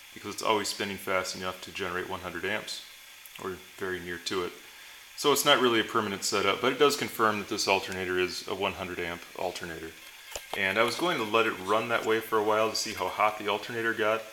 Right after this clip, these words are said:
but I couldn't actually do that because this belt was very tight at the time. I put a,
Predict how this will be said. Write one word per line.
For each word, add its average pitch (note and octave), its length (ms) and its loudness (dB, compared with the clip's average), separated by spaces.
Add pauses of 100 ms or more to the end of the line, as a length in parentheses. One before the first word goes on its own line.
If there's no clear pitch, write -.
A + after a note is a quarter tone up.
(260)
but G#2+ 140 0 (100)
I A2 40 -4
couldn't A#2+ 360 -2 (180)
actually G2+ 360 -4
do G#2 160 -4
that A#2 340 0
because F#2 540 -4 (960)
this A#2+ 120 0
belt G#2+ 240 8
was G2 220 -2
very G2 380 2
tight F#2+ 240 0
at F#2+ 80 -2
the - 80 -14
time. F#2 320 -2 (540)
I G#2+ 40 -4
put G#2+ 200 0
a, F#2+ 140 2